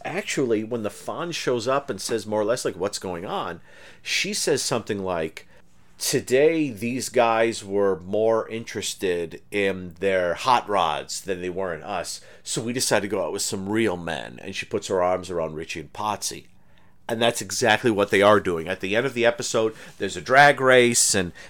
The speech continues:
and, and Richie, um, races, um, Dooley, uh, but the Fonz, um, using his friends who, who have names like Spider and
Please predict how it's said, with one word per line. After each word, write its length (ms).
and, 440
and 240
Richie, 540
um, 340
races, 840
um, 360
Dooley, 840
uh, 240
but 160
the 80
Fonz, 720
um, 400
using 320
his 120
friends 520
who, 180
who 220
have 160
names 320
like 180
Spider 760
and 300